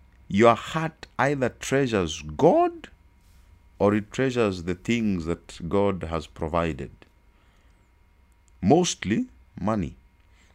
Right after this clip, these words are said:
So if you serve God, then your treasure is in the right place. If your heart's treasure is Jehovah, then you're okay. If your heart's treasure is money, then there's a problem because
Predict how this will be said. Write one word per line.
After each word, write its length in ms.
So 540
if 440
you 640
serve 580
God, 480
then 120
your 100
treasure 240
is 80
in 80
the 80
right 200
place. 440
If 220
your 180
heart's 560
treasure 340
is 220
Jehovah, 540
then 200
you're 360
okay. 380
If 220
your 100
heart's 280
treasure 300
is 160
money, 380
then 260
there's 160
a 60
problem 540
because 800